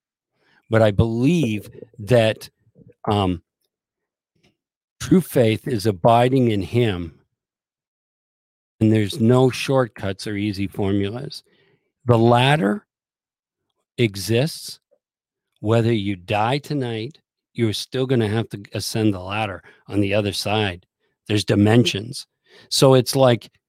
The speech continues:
you can do it here. The pressure's on here. It's easier to do it here. I've talked about that, right? Than it is there, because there you'll think you've arrived. And it may take you a while to realize there might be more.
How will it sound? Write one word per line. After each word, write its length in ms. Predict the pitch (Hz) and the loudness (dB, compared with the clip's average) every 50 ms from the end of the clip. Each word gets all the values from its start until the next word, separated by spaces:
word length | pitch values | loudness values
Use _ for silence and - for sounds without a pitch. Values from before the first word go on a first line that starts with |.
| _ _ _ _ _ _ _ _ _ - | _ _ _ _ _ _ _ _ _ -2
you 120 | - 135 147 | 2 2 4
can 180 | - 208 196 | 6 4 4
do 200 | 156 156 175 170 | 6 6 6 6
it 80 | 147 123 | 6 4
here. 480 | 104 - - 190 180 143 113 113 120 123 _ - | 0 -2 0 0 2 2 0 -2 -4 -8 _ -16
The 80 | 107 - | -20 -16
pressure's 540 | - - - 151 151 139 - 143 123 107 | -10 -2 0 0 0 0 -2 -6 -6 -4
on 300 | 113 123 131 131 123 113 | -2 -2 -2 -2 -4 -6
here. 480 | 101 98 117 135 139 120 101 98 98 101 _ _ _ _ _ - | -8 -6 -4 -2 -2 -2 -4 -6 -10 -12 _ _ _ _ _ -16
It's 180 | 107 104 - - - | -12 -12 -12 -10 -6
easier 560 | - 135 180 214 226 190 143 131 117 107 104 | -2 2 6 6 6 6 4 2 -2 -4 -4
to 100 | 98 98 | -6 -8
do 240 | 98 95 107 101 98 | -8 -8 -8 -8 -8
it 80 | 90 | -10
here. 420 | 80 85 95 95 95 104 156 147 _ _ _ _ _ _ _ _ _ _ | -12 -12 -10 -10 -10 -10 -10 -12 _ _ _ _ _ _ _ _ _ _
I've 160 | - 101 98 - | -14 -14 -12 -8
talked 300 | - 110 120 117 - - | -4 -4 -4 -4 -4 -10
about 240 | 95 92 90 87 | -14 -12 -14 -12
that, 240 | - 92 90 90 98 | -12 -12 -12 -12 -12
right? 260 | 101 92 98 117 151 202 _ _ _ _ _ _ _ _ _ _ _ _ _ _ - | -12 -12 -12 -12 -12 -14 _ _ _ _ _ _ _ _ _ _ _ _ _ _ -10
Than 240 | 120 117 127 127 127 | -2 0 2 2 2
it 140 | 131 120 - | 2 0 2
is 440 | 131 131 131 127 120 110 110 - _ _ _ _ _ _ - | 4 6 6 6 4 2 -2 -8 _ _ _ _ _ _ -12
there, 440 | - 101 98 143 151 151 131 117 110 | -6 0 2 4 6 6 4 4 2
because 360 | 107 110 - 123 113 101 107 | 0 -2 -2 -4 -6 -6 -4
there 240 | 113 123 127 135 139 | -2 0 2 2 0
you'll 200 | 131 120 117 107 | 0 -2 -4 -6
think 300 | - - 123 113 104 - | -6 -6 -6 -6 -4 -6
you've 160 | 117 101 92 | -8 -6 -6
arrived. 600 | 104 98 107 131 135 117 95 92 98 - - _ _ _ _ _ _ _ _ _ _ _ - | -4 0 2 2 2 2 -2 -8 -14 -20 -20 _ _ _ _ _ _ _ _ _ _ _ -8
And 180 | - 117 113 113 | -2 0 2 4
it 60 | 110 | 4
may 140 | 110 110 104 | 2 2 0
take 280 | - 135 139 131 - | -2 -2 -2 0 0
you 80 | 123 107 | -2 -2
a 60 | 101 | -2
while 260 | 92 95 95 95 95 | -4 -6 -6 -6 -6
to 140 | 85 - 110 | -6 -8 -6
realize 400 | 98 98 107 110 104 104 98 90 | -4 -4 -2 -2 -2 -2 -2 -2
there 100 | 104 101 | -4 -2
might 220 | 104 107 104 98 | -2 -2 -2 -4
be 100 | - 101 | -4 -4
more. 360 | 95 101 110 120 117 104 - | -2 0 2 2 0 -2 -4